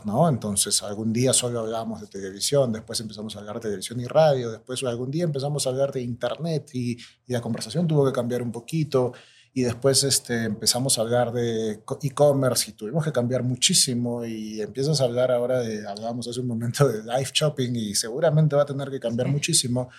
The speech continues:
Speaker 1: Entonces, herramientas como esas de TikTok Heroes, por, por ejemplo,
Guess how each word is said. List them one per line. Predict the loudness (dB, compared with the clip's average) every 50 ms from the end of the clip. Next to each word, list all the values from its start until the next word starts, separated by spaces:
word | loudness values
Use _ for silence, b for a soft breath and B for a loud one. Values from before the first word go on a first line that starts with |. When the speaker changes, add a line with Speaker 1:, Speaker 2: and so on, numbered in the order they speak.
| B B B B B B B
Speaker 1:
Entonces, | 2 4 6 6 6 6 4 4 4 4 4 4 4
herramientas | 4 4 4 4 4 4 4 2 2
como | 2 0 0 2 2 2
esas | 2 2 2 2 0 0
de | 0 2 2 2 2 2
TikTok | 0 -4 -8 -8 -6 -6 -8 -6 -2 0
Heroes, | 0 2 0 0
por, | -2 -6 -8 -10 -12
por | -12 -10 -10
ejemplo, | -6 -4 -2 -2 0 0 0 -2 -2 -2